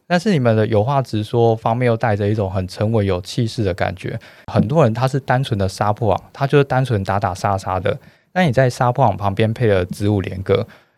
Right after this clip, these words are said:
那子午连他是比较偏向老板、帝王、皇帝的感觉。其实你那些打打杀杀是叫年轻时候的你，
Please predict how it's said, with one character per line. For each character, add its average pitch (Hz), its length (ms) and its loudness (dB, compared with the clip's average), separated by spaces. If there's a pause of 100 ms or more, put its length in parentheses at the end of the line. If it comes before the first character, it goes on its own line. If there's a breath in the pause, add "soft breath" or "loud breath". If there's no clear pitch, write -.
那 165 160 2
子 - 160 0
午 143 100 2
连 101 160 4
他 113 160 0
是 120 160 0
比 101 120 -4
较 101 140 2
偏 101 200 -2
向 101 240 0
老 92 180 2
板、 90 340 -2
帝 101 200 0
王、 90 240 -2
皇 98 240 0
帝 113 120 0
的 98 140 -2
感 95 220 -4
觉。 - 200 -6 (460 soft breath)
其 139 160 -2
实 143 140 -2
你 107 100 0
那 110 80 0
些 123 160 0
打 110 160 2
打 101 160 2
杀 107 200 2
杀 107 40 4
是 110 140 0
叫 104 300 2
年 104 280 -2
轻 120 220 -4
时 95 180 -4
候 104 180 2
的 95 120 -2
你， 95 200 -6